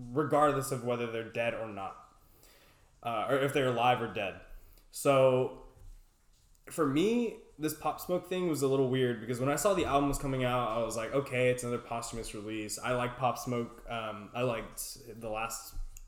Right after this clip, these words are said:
posthumous release, but this one just felt more of, like, a, it felt like a cash grab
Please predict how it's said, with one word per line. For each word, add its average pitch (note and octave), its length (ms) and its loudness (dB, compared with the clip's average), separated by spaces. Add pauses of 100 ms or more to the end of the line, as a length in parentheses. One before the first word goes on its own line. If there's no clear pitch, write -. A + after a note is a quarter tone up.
(140)
posthumous A2 420 -6
release, G2+ 280 -10
but - 280 -10 (800)
this D3+ 320 0
one A#3+ 220 6
just G3+ 240 0
felt E3+ 240 4
more C#3+ 240 6
of, B2+ 100 2
like, A#2+ 160 -2
a, A2 60 -8 (500)
it B2 80 -12
felt G#3 180 4
like F#3 140 0
a B2 60 -2
cash - 360 -4
grab F2+ 240 -6